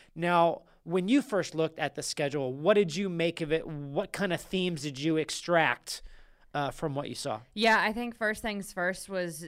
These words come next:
Speaker 2: just from a, you know, five thousand foot view, you were talking about the strength of schedule. And
Speaker 1: Mm-hmm.
Speaker 2: I think there was something that,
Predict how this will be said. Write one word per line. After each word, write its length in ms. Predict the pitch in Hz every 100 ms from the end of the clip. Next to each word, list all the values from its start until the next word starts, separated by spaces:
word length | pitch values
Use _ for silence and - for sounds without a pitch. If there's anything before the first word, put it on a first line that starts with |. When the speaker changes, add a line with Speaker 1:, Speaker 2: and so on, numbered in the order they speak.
| -
Speaker 2:
just 480 | 180 175 170 - 202
from 580 | - 202 185 180 175 165 -
a, 420 | 185 175 170 170 170 - - _ _ _ _
you 80 | 185
know, 120 | 165 160
five 220 | 190 185
thousand 480 | 180 165 170 170 160
foot 220 | - 151 160 156
view, 560 | 156 175 180 165 156
you 100 | 160 165
were 60 |
talking 280 | 165 165 160
about 200 | 156 151
the 80 | 156
strength 360 | - 160 151
of 100 | 151
schedule. 460 | - 113 101 107 117
And 100 | 131
Speaker 1:
Mm-hmm. 100 | 127
Speaker 2:
I 40 |
think 340 | 151 160 160 -
there 160 | 156
was 320 | 156 151 156 -
something 480 | - 165 160 160 151
that, 260 | 156 156